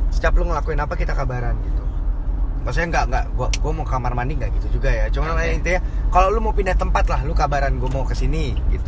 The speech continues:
Speaker 2: Oke,
Speaker 1: Kita
Speaker 2: dari, misal dari rumah lu, terus lu mau ke kampus,
Speaker 1: kampus
Speaker 2: misalnya gitu ya.
Speaker 1: misalnya gitu. Gua, gua kabaran. Itu menurut gua, eh, obat untuk lu ber-, eh, adaptasi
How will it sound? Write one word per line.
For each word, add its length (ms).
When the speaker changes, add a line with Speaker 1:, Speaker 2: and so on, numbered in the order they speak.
Speaker 2:
Oke, 240
Speaker 1:
Kita 240
Speaker 2:
dari, 160
misal 240
dari 200
rumah 360
lu, 240
terus 240
lu 160
mau 240
ke 160
kampus, 560
Speaker 1:
kampus 240
Speaker 2:
misalnya 160
gitu 160
ya. 80
Speaker 1:
misalnya 240
gitu. 200
Gua, 160
gua 160
kabaran. 400
Itu 220
menurut 240
gua, 320
eh, 520
obat 420
untuk 320
lu 160
ber-, 240
eh, 320
adaptasi 560